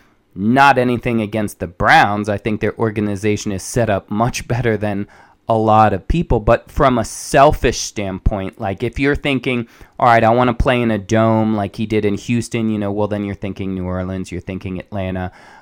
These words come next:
Um, if you don't wanna combat the weather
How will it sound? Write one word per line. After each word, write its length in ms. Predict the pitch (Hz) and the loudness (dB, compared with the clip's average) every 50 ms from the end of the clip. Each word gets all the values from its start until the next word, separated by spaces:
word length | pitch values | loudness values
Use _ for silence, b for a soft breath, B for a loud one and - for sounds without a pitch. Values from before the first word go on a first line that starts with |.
| B B | B B
Um, 480 | - 92 90 87 87 85 90 90 - - | -6 -4 -4 -4 -4 -4 -6 -8 -8 -10
if 180 | 101 98 - - | -10 -10 -8 -8
you 120 | 92 95 | -8 -8
don't 360 | 92 95 - 107 104 104 - | -8 -4 -2 -2 0 0 -2
wanna 220 | - 107 101 98 92 | -4 -4 -4 -4 -6
combat 560 | - - 101 95 90 98 95 95 - - - _ - | -6 -6 -6 -4 -2 0 0 0 -2 -2 -6 _ -8
the 100 | 104 95 | -6 -6
weather 600 | 90 90 98 101 98 95 90 95 95 95 92 | -6 -4 -2 0 0 0 0 -2 -2 -2 -4